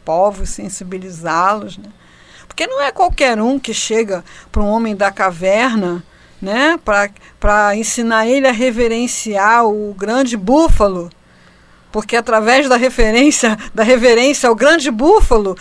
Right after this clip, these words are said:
você sempre terá búfalos pra você comer, né?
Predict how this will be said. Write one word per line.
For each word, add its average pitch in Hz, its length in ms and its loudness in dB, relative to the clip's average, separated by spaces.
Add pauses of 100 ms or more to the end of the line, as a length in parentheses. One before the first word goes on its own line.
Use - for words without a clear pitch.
(160)
você 254 240 0
sempre 349 380 2
terá 311 260 4
búfalos 254 600 4
pra 240 120 -2
você 254 320 2
comer, 262 500 2 (400)
né? 285 280 -2